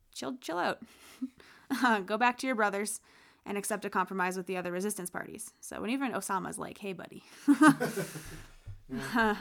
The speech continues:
Speaker 1: Hekmatyar refused, confident he would be able to gain con-, sole control of the country. On April twenty-fourth, nineteen ninety-two, the leaders in Peshawar agreed upon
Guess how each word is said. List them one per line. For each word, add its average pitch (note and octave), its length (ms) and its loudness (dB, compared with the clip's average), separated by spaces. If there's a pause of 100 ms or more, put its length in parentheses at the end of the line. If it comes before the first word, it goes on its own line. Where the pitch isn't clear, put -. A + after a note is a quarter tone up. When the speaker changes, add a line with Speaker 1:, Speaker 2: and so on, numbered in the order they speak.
(880)
Speaker 1:
Hekmatyar C#4+ 460 6
refused, A3+ 520 4 (200)
confident E4 340 4
he C4+ 120 6
would C4+ 120 2
be G#3+ 60 0
able G3+ 160 0
to G#3 100 -4
gain F#3+ 220 -2
con-, F#3+ 140 -6
sole A3+ 300 0
control G3 340 -4
of F3 80 -10
the - 60 -16
country. - 440 -14 (920)
On A3+ 160 2
April A#3 180 2
twenty-fourth, A#3+ 560 -2
nineteen A#3+ 300 -2
ninety-two, A3 520 -2 (120)
the A3+ 80 -2
leaders C#4+ 280 0
in C#4 60 4
Peshawar A#3 460 0
agreed G#3 260 -2
upon G3+ 440 -4